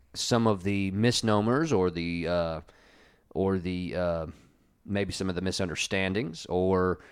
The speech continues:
some of the stereotypes or, you, you know, whatever they are, they're highlighting these things. And he's like, "If the issues exist, now everybody's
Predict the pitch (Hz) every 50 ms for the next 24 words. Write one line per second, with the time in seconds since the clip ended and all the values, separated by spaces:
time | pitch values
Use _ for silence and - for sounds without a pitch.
0 | - - _ _ _ - - 110 98 90 85 - - 101 95 98 101 98 95 98
1 | - - 98 92 104 131 175 - - - - 92 87 85 85 85 - 107 107 104
2 | 104 - 120 127 110 78 76 73 - - 101 104 107 123 147 156 156 139 117 113
3 | 113 104 - 92 104 123 151 113 87 90 87 92 90 - - 90 120 131 98 80
4 | 87 82 85 85 82 73 80 82 - - - 80 78 87 - - - - - -
5 | - - - - - - - - - 90 92 104 101 90 90 95 95 92 90 -
6 | - - - - - - - - - - - - - 95 98 92 - 87 95 87
7 | 95 110 - 117 101 85 92 82 80 92 127 160 147 - - 98 95 101 113 123
8 | 123 110 98 104 101 101 101 101 98 98 95 - - - -